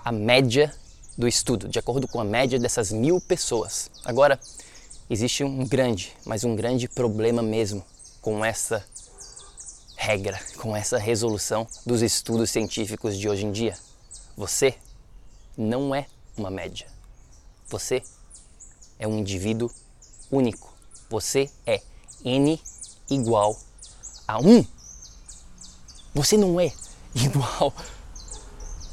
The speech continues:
aos estudos científicos. Você tem uma vida,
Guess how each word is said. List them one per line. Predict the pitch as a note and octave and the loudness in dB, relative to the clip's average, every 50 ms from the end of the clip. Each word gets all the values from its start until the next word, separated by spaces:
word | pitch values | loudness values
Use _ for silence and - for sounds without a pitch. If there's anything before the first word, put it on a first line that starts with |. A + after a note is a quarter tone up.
| - - - | -2 4 8
aos | D3 D3+ C3 | 8 8 8
estudos | C3+ - - - - D3+ C#3 C3+ - | 6 4 2 0 0 2 2 2 2
científicos. | - C3+ B2 - - - - A2+ - A2+ A2 - - - - | 2 0 0 0 0 -2 -2 -2 -2 -4 -6 -6 -6 -6 -4
Você | - C3 - - | -4 -4 -2 -2
tem | - - E3 | -2 0 2
uma | F3 D#3 C3+ A2 | 2 2 2 2
vida, | G2+ G#2+ B2 C#3+ C3+ A#2 G#2+ G2 | 0 2 2 2 2 2 -2 -4